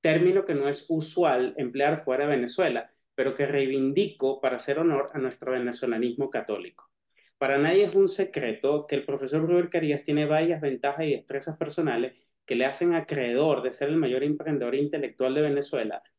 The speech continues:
y probablemente uno de los más importantes de la región. En todas estas décadas de investigación académica y de incesante actividad,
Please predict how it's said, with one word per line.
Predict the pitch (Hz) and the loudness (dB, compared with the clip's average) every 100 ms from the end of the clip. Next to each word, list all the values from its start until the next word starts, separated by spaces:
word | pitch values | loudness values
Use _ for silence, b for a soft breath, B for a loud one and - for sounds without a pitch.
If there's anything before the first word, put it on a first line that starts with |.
| _ | _
y | 123 | -8
probablemente | 139 143 160 175 151 160 | 0 2 4 4 4 2
uno | 156 160 | 2 2
de | 160 | 0
los | 127 | -2
más | 127 135 | -4 -2
importantes | 156 151 143 123 117 143 | -2 -2 -2 -2 -2 -2
de | 143 | -4
la | 131 | -4
región. | 107 - 104 92 - _ _ _ | -8 -6 -6 -6 -14 _ _ _
En | 131 131 | -4 0
todas | 160 190 185 | 2 0 0
estas | 190 - 180 151 | -4 -4 -4 -2
décadas | 165 - 110 101 | -2 0 -2 0
de | 113 | -2
investigación | 113 113 - 117 110 107 135 139 147 - | -2 -2 -4 -4 -4 -2 0 2 0 -4
académica | - 120 120 135 143 - | -8 -4 -2 0 0 -2
y | 120 113 | -4 -2
de | 113 117 - | -2 -4 -2
incesante | 135 127 - 113 - 156 170 156 | -2 -2 -4 -6 -2 2 2 0
actividad, | - - 120 117 127 113 | -4 -8 -8 -2 0 0